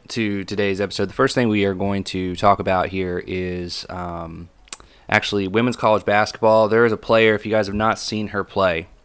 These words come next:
her name is Caitlin Clark. Okay, Caitlin Clark, this woman is amazing. Um, th-, this young woman is amazing out there. If you watch her play, she plays for University of Iowa. Um, she is fantastic. Okay, she's the real deal.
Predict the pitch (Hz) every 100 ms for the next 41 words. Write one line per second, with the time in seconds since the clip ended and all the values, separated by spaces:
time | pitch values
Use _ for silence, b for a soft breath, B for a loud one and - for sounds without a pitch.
0 | B B B B B 104 98 92 - 110
1 | 76 101 - 101 82 - - _ - 95
2 | 95 - 123 - 165 - 107 98 - b
3 | b b b _ _ 120 139 - - 107
4 | 110 110 107 - 104 101 95 95 92 -
5 | b b b b _ _ _ _ _ _
6 | _ 104 101 95 90 - - - - 92
7 | 92 90 90 87 87 90 - 82 69 101
8 | 107 107 107 104 101 92 95 98 101 95
9 | 101 101 98 101 98 95 101 101 101 -
10 | 101 - 98 98 95 104 - 98 104 107
11 | - 113 98 101 98 95 - B B B
12 | - 95 95 92 90 92 90 _ _ b
13 | b - - 110 110 107 104 101 98 -
14 | - 101 92 - - 95 - 87 82 98
15 | 107 98 - 113 101 95 107 117 113 107
16 | 101 101